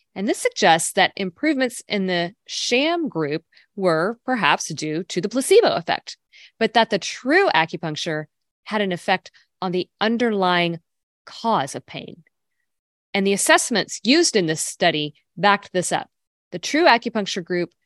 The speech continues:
showed measurable improvements in the speed of nerve transmission and in the somatosensory cortex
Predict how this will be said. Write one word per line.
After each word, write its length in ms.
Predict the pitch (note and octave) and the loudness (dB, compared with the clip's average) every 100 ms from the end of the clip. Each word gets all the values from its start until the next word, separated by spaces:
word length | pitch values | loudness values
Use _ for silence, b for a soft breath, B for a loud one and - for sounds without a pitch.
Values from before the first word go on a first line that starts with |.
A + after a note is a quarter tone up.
| _ | _
showed 340 | - - E3 C#3+ | -12 -4 -4 -4
measurable 680 | D3 F#3+ B3+ D#4+ D#4 C4+ A3 | 0 2 4 2 2 2 0
improvements 640 | G3+ G#3+ G3 F#3+ F3+ - | -2 -4 -4 -4 -6 -8
in 100 | D#3 | -12
the 80 | C#3 | -10
speed 420 | - - A#3+ C4 | -12 -8 0 0
of 120 | D#4 B3 | 0 0
nerve 240 | A3+ A3 | 0 -2
transmission 760 | - A3 G3+ F#3 F3 G3+ F#3+ b b b b - | -4 -4 -4 -6 -4 -4 -4 b b b b 2
and 340 | A3 A3+ A#3+ A#3+ - | 6 6 6 0 -2
in 180 | F#3 | -2
the 180 | E3+ E3+ - _ _ - | 0 -2 -6 _ _ -8
somatosensory 1160 | - F3 G3+ B3 C4+ - G#3+ G3 A3 G3 F#3 | -4 2 4 4 2 2 0 0 -4 -4 -4
cortex 580 | - G3+ F#3 F#3+ - | -2 -2 0 -4 -6